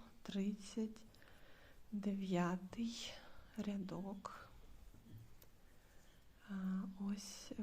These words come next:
получається, три петлі підйому, ось вони.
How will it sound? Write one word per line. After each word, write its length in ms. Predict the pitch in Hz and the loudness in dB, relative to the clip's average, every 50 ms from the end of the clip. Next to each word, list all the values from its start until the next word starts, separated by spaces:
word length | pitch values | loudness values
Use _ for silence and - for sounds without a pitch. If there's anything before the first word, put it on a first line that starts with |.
| 196 202 196 | 0 0 0
получається, 500 | - 196 196 196 214 196 196 196 - 185 | 0 0 0 2 2 2 2 2 2 2
три 260 | 190 208 220 208 196 | 2 4 4 4 4
петлі 460 | 202 196 208 190 196 - - 202 190 | 2 2 -2 -2 -2 -2 -2 0 0
підйому, 840 | 190 190 202 190 190 196 190 202 185 185 185 185 202 226 254 302 320 - - - | 0 0 0 0 0 0 0 2 4 4 4 4 4 4 2 2 0 -4 -4 -2
ось 300 | 226 220 214 - - - | -2 0 -2 -2 -4 -2
вони. 380 | 240 240 240 247 254 262 269 | 0 2 2 4 4 4 4